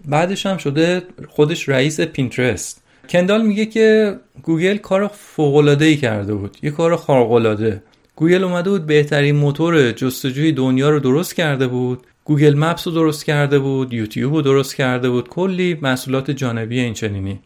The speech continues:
بعدم اومده بود در کنار این سایتشون یه ماشین بزرگ پولسازی هم درست کرده بود که تا تونسته پول پارو کرده.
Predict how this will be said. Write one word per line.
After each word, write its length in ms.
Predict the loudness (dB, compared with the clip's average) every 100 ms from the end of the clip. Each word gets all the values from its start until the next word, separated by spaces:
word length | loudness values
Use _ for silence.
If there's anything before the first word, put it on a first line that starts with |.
| _ _ _ _
بعدم 220 | -2 0 2
اومده 260 | 2 0
بود 120 | -2
در 220 | -2 -4 -4
کنار 420 | -4 -2 0 0 0 0 -2 -4
این 240 | -2 -2
سایتشون 840 | -4 -4 -2 -2 -4 -2 0 0 -2 -8 _ -4
یه 120 | -2
ماشین 560 | 0 0 -2 -2 -4 -4
بزرگ 520 | -2 -2 0 -2 -2
پولسازی 580 | -4 -4 -2 -2 0 0
هم 160 | 0
درست 300 | 0 0 -2
کرده 300 | -2 -2 -2
بود 180 | -6 -8 -14 _ _ _
که 280 | 2 4 4 0
تا 200 | 2 2
تونسته 640 | 2 -2 0 -2 0 0
پول 300 | 0 -2 0
پارو 280 | 2 2 2
کرده. 460 | -2 -2 -2 -6